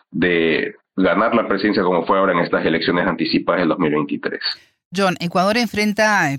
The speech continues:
Speaker 2: por lo menos tres crisis relacionadas con la seguridad, la economía y la energía. La violencia carcelaria es una constante en el país.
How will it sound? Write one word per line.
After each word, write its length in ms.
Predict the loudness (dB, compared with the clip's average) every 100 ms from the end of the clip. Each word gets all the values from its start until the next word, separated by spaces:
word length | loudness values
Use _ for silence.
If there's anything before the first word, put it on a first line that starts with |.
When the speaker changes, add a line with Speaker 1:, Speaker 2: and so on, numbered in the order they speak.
| -2
Speaker 2:
por 100 | 0
lo 60 |
menos 260 | 2 0 -2
tres 220 | -2 -4
crisis 500 | -2 -6 -4 -4 -6
relacionadas 560 | -4 -4 -2 0 0 0
con 140 | 0
la 100 | -2
seguridad, 580 | -2 -2 0 2 2 2
la 100 | 0
economía 580 | -2 -2 -2 0 0 2
y 60 | 0
la 80 |
energía. 640 | 0 -4 -6 -2 0 0 -2 -8 -20 _ _ -4
La 200 | 2 2
violencia 460 | 2 2 0 0 0
carcelaria 500 | 0 0 2 2 0
es 120 | -2
una 140 | -2
constante 580 | -2 -2 0 0 0 0
en 100 | 0
el 100 | 0
país. 520 | 0 0 2 -2 -4